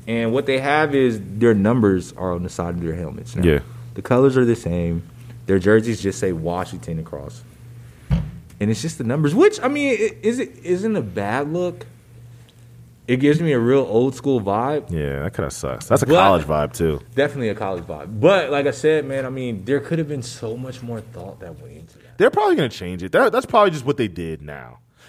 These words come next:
Speaker 2: 'Cause you gotta think, like, maybe there was some sort of
Speaker 1: You had all the
Speaker 2: organizational
Speaker 1: time in the
Speaker 2: deadline.
Speaker 1: world. We're not even knowing
Speaker 2: I don't
Speaker 1: if
Speaker 2: think
Speaker 1: football's
Speaker 2: you had
Speaker 1: gonna
Speaker 2: all the
Speaker 1: be
Speaker 2: time in the
Speaker 1: there.
Speaker 2: world, though.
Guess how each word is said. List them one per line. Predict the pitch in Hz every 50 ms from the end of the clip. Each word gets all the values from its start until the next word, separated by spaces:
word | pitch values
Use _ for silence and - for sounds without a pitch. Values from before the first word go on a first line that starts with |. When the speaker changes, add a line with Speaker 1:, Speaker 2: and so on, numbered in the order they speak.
| 147
Speaker 2:
'Cause | 143 170
you | 160 226
gotta | 285 247 196
think, | - - 175 180 175 -
like, | 135 135 127 -
maybe | - 110 113 135 165 202 190 202 190
there | 165 170 165
was | 160 156 160
some | - 156 151 147 143 139 131 127 - _ _ _ _ _ _
sort | - - - - 147 139 127
of | 127 123 120 113 98 196
Speaker 1:
You | -
had | -
all | -
the | 139
Speaker 2:
organizational | 143 143 131 117 139 147 170 170 - 131 120
Speaker 1:
time | 107 110 113 107
in | -
the | 117 107
Speaker 2:
deadline. | 104 - 95 -
Speaker 1:
world. | 302 330 339 311 262
We're | 302 330
not | 330 330 339
even | 339 330 320 311
knowing | 302 320 -
Speaker 2:
I | 196
don't | 247 269
Speaker 1:
if | 262 -
Speaker 2:
think | 320 269
Speaker 1:
football's | 262 320 320 349
Speaker 2:
you | 370
had | 294 269
Speaker 1:
gonna | 254
Speaker 2:
all | 247 240
the | 294
Speaker 1:
be | 330
Speaker 2:
time | 359 403 415 -
in | 233
the | 190
Speaker 1:
there. | - 160
Speaker 2:
world, | 160 175 202 240 254 233 147
though. | 127 107 95 85 80